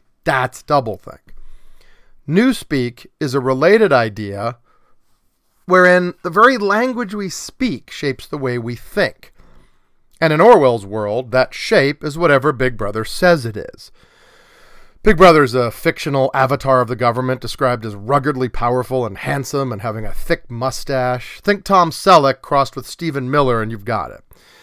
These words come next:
Anyway, Newspeak introduces us to all sorts of words and phrases, many of which are either euphemisms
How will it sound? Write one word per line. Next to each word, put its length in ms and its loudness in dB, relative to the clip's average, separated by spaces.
Anyway, 400 4
Newspeak 580 0
introduces 560 -2
us 220 0
to 220 2
all 220 4
sorts 320 -2
of 120 -4
words 340 -4
and 140 -12
phrases, 540 -6
many 180 2
of 80 2
which 240 0
are 80 -4
either 260 -4
euphemisms 1000 -4